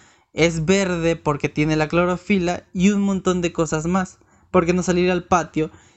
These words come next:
y enseñarte acerca de ello? El sesgo en la educación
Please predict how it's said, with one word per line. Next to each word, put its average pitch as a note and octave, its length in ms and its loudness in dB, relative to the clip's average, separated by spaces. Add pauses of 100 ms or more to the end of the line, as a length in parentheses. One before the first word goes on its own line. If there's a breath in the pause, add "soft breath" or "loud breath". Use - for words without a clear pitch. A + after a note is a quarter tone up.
(200 soft breath)
y G3+ 160 2
enseñarte G3 600 -2
acerca D#3 340 -2
de D3+ 140 0
ello? E3+ 280 -8 (3750 loud breath)
El E3 160 2
sesgo G#3+ 300 0
en A3+ 60 2
la G#3 60 0
educación E3+ 560 -2